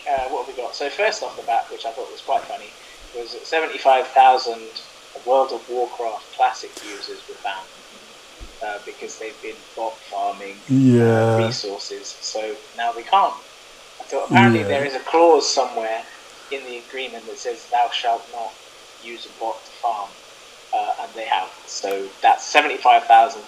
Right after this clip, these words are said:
Speaker 1: users. If you're one of those seventy-five thousand <laughs> users, <laughs> I mean, that's, that's just gay.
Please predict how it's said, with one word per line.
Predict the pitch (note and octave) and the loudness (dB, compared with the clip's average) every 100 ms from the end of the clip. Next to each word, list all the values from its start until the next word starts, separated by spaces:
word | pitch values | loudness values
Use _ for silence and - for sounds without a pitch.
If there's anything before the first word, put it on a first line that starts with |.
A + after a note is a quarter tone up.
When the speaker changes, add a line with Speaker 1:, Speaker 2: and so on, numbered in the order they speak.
| A2+ | -12
Speaker 1:
users. | A2+ A2 G#2+ A#2 | -10 -10 -10 -8
If | - | 4
you're | F3+ F3 | 6 8
one | E3 | 8
of | D3+ | 6
those | C#3+ | 2
seventy-five | D#3 C#3 A#2 - A#2+ - | 2 0 0 4 4 6
thousand | A#2 A#2+ - - C3+ B2+ | 6 6 4 -10 -12 -14
<laughs> | - | -12
users, | B2+ A#2 B2 A2+ A2 - - | -10 -6 -6 -6 -10 -10 -2
<laughs> | - - - - - - - - - - - - - - - - - - - - - - - - - - - - - - - - - - | -2 -2 -6 -10 -20 -20 -20 -20 -20 -20 -20 -20 -18 -14 -14 -16 -16 -16 -6 -4 2 0 0 -16 -20 -20 -20 -20 -20 -20 -18 -14 -10 0
I | C#3 | 2
mean, | D3 D3 | 4 8
that's, | C#3+ - | 6 6
that's | A2 - - | -2 -2 -4
just | - - | -14 -10
gay. | F2 | -10